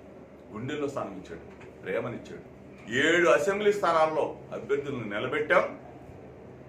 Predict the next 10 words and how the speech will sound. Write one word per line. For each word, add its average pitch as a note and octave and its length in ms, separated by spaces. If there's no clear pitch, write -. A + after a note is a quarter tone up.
ఆ - 20
అభ్యర్థులందరూ G3+ 680
కూడా, F#3+ 180
ఏడుగురు F3+ 460
కూడా F#3 140
అసెంబ్లీలో C#3+ 540
అడుగు A#2 260
పెట్టబోతాం, F2+ 440
గెలిపించబోతాం. B2 720
అసలు G#3+ 220